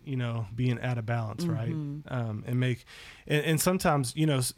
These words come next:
Speaker 1: sometimes you have, like, something that's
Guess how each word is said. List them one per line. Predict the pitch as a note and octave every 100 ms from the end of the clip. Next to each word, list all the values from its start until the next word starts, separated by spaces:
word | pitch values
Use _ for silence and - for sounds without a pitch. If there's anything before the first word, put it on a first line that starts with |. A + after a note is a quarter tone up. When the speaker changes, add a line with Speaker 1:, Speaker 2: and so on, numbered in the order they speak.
| - - - - _ - - - - - _ _
Speaker 1:
sometimes | - - G#3 G#3 F3 D3 C3
you | C3+
have, | C#3+ C3+ B2+
like, | B2+ A#2+
something | - D3 C3 C3+ B2
that's | B2 - -